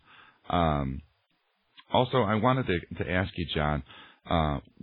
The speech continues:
when you don't have any relationship with that person and you wanna offer something like that,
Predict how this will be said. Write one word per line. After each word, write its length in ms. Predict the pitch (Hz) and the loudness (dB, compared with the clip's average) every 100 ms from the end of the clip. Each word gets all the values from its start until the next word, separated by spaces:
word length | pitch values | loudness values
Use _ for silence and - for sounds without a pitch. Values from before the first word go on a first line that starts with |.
| 82 | 2
when 200 | 117 131 | 4 6
you 100 | 131 | 6
don't 240 | 113 113 | 6 4
have 140 | 101 87 | 4 4
any 160 | 90 | 2
relationship 640 | 90 82 80 80 78 78 - | 4 4 2 2 -4 -6 -8
with 120 | 76 | -4
that 180 | 76 - | -4 -2
person 280 | 73 71 76 | -2 -2 0
and 80 | 73 | 0
you 80 | |
wanna 240 | 73 78 73 | 2 2 4
offer 400 | - 73 - - - | 4 2 2 -6 -4
something 380 | 69 62 67 65 | -6 -4 -6 -4
like 240 | 62 65 | -6 -4
that, 280 | 71 67 60 | -4 -2 -4